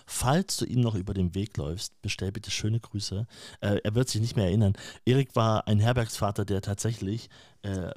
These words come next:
während er Essen ausgeteilt hat, äh, als ich damals dort war, zweitausendvierzehn, ähm, angefangen hat, so Tim-, Tipps zu geben. "Hier, äh, follow these rules und alles wird gut", so nach dem Motto.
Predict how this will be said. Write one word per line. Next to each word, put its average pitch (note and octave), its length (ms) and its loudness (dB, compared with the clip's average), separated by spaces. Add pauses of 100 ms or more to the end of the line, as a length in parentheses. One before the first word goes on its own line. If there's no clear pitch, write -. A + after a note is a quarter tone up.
während B2 400 2
er - 220 -6
Essen - 260 -2
ausgeteilt E2+ 800 -4
hat, - 260 -6
äh, - 120 -6
als - 200 -6
ich A2+ 80 -4
damals G2 360 -2
dort F#2+ 260 -2
war, A2 180 2
zweitausendvierzehn, G2 960 -2 (500)
ähm, F#2+ 500 0 (380)
angefangen A#2+ 760 -2
hat, A2+ 160 -2
so G#2 140 -4 (300)
Tim-, G3+ 320 -2 (140)
Tipps - 380 0
zu A#2 120 0
geben. E2+ 500 -2
"Hier, A2 340 2 (140)
äh, F#2+ 140 -6
follow D3 420 6
these A#2+ 320 2
rules C#3+ 440 6
und - 160 -2
alles B2 260 -2
wird - 160 0
gut", G#2+ 260 2
so F#2+ 120 -4
nach F2+ 100 -2
dem F2 160 -6
Motto. E2+ 260 -6